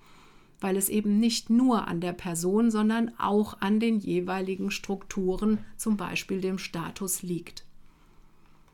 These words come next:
Ich lade Sie ein, sich selbst zu beobachten. Wie oft übergehen Sie Grenzen,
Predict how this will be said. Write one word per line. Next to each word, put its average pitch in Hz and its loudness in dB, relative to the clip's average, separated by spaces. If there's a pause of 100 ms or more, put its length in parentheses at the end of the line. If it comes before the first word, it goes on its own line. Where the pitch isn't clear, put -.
(1120)
Ich 240 0
lade 233 4
Sie 190 -2
ein, 190 2
sich 190 2
selbst 180 -2
zu 208 2
beobachten. 175 -4 (1080)
Wie - -4
oft 226 0
übergehen 180 0
Sie 175 -4
Grenzen, 180 0